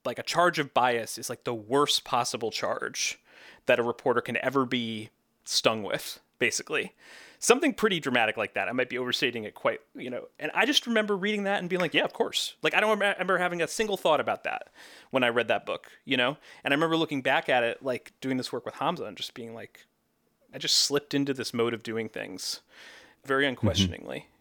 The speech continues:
Speaker 1: you know? And, and that's kinda what I'm talking about there, is how easy it was for me to slip into that. Whereas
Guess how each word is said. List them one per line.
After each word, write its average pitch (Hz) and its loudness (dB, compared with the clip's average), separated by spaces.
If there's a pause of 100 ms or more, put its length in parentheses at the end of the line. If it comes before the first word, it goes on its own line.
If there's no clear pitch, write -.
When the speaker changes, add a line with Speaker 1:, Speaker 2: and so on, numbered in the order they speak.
(120)
Speaker 1:
you 127 -2
know? 113 -4 (480)
And, 120 -8
and 131 -2
that's 135 2
kinda 117 -10
what 117 -8
I'm - -10
talking - -12
about - -8
there, - -8
is - -8 (160)
how 156 0
easy 143 -2
it 113 -2
was 107 -4
for - -8
me 117 -6
to 110 -10
slip - -4
into 117 -4
that. 101 -8 (280)
Whereas 113 2